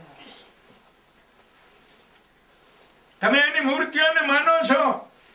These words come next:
આ રાવણની કથા છે. યુદ્ધ વખતે એ રાવણ રામને વિભીષણનો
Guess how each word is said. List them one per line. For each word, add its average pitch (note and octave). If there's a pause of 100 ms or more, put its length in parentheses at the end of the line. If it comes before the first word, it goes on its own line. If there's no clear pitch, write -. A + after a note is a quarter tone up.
(140)
આ G3+
રાવણની D#4
કથા D4+
છે. C4
યુદ્ધ B3+
વખતે C#4+ (960)
એ C4
રાવણ D4+
રામને D#4 (380)
વિભીષણનો D4+